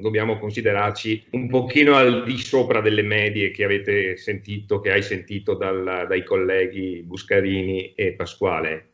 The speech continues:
Eh, la media di adesione, di, la diffusione, cioè l'invito, è quasi del cento per cento, cioè quindi la macchina organizzativa dello screening funziona, funziona molto bene.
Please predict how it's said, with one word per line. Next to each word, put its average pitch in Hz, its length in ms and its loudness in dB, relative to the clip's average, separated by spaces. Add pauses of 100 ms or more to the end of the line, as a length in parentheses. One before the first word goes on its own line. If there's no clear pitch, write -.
Eh, 101 400 0
la 101 160 0
media 131 580 4
di 110 380 -6
adesione, 113 1200 0 (100)
di, 110 180 -8
la 92 160 -4
diffusione, 123 720 2
cioè 110 140 -4
l'invito, 123 640 2
è 110 380 0 (320)
quasi 110 500 0
del 104 140 -2
cento 101 280 -4
per 90 140 -4
cento, 87 300 -6
cioè 95 180 -6
quindi 110 200 -2
la 113 100 2
macchina 131 420 0
organizzativa 110 640 0
dello 104 180 0
screening 113 520 -4
funziona, 95 840 -2 (280)
funziona 113 480 2
molto 104 480 2
bene. 95 680 -2